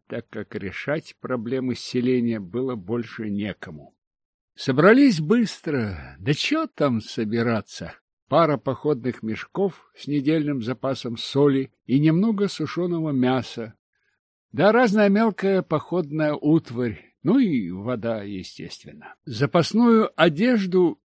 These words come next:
и ту не брали. Из оружия два копья, столько же коротких клинков, да один лук. Я с луком обращаться умел, но своего у меня не было, а отец свой дать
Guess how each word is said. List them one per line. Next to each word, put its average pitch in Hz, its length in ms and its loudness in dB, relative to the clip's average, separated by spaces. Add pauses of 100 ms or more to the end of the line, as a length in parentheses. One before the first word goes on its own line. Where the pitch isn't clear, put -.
(220)
и 175 120 0
ту 220 260 0
не 185 120 4
брали. 113 540 -4 (680)
Из 120 240 0
оружия 156 440 2
два 117 240 -4
копья, 151 580 -4 (540)
столько 160 520 0
же 113 380 -2
коротких 110 800 -6
клинков, 101 760 -6
да 107 200 -4
один 202 320 4
лук. 165 520 2 (300)
Я 175 260 4
с - 160 -8
луком 151 420 0
обращаться 113 800 -8
умел, 135 540 -2 (140)
но 170 380 -2
своего 165 500 2
у 214 100 6
меня 160 280 2
не 202 180 2
было, 117 320 -2
а 117 220 -4
отец 208 340 0
свой 151 400 -2
дать 127 300 0